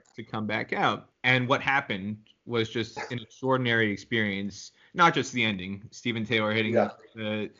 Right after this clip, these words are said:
Speaker 2: The
Speaker 1: twenty-two
Speaker 2: six to win,
Speaker 1: runs
Speaker 2: yeah.
Speaker 1: off the final over off Junaid Siddiqui of Canada, the leg spinner, and it finishing ninety-six not out, one of the great innings in, in T twenty cricket history for U S A. But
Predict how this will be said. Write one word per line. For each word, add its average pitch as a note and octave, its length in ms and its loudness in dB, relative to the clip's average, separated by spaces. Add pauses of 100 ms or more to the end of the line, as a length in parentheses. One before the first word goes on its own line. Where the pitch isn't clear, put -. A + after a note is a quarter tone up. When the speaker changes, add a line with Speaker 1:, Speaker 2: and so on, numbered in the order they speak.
(300)
Speaker 2:
The - 200 -14
Speaker 1:
twenty-two A#2 380 0
Speaker 2:
six - 60 -10
to A2+ 60 0
win, G#2+ 220 0
Speaker 1:
runs G#2+ 240 -2
Speaker 2:
yeah. A2+ 40 0
Speaker 1:
off G#2 100 -4
the - 80 -20
final A2+ 380 2
over G#2+ 280 2
off G2+ 240 -2
Junaid A2 280 -2
Siddiqui A2 420 -2
of G2+ 100 -6
Canada, G#2+ 280 0
the - 80 -8
leg G#2+ 180 0
spinner, G2 360 -4
and A2 180 -2
it G#2 60 -2
finishing A2+ 340 -2
ninety-six A2 460 0
not G#2 140 -2
out, G#2 220 2
one G#2+ 100 -2
of G2+ 60 -4
the G#2 40 -4
great A2 240 2
innings G#2+ 400 0
in, G#2 260 -2
in G2+ 500 -2
T A#2 180 2
twenty A#2 260 0
cricket G#2+ 320 0
history G#2 300 -2
for G#2+ 80 -2
U G#2 200 2
S F#2+ 160 0
A. G#2 280 -6 (160)
But B2 300 4